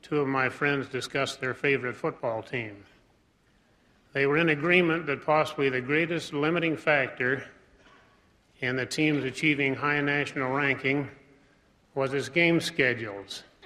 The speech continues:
They felt for the t-, for the team, for its own good,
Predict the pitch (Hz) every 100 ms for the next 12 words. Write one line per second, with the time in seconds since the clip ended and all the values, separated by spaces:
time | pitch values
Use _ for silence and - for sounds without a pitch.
0 | - - - _ _ _ - 156 160 -
1 | 139 151 139 147 139 135 - - - -
2 | 147 135 123 - 175 156 151 - 135 135
3 | 127 147 147 135 143 135 135 139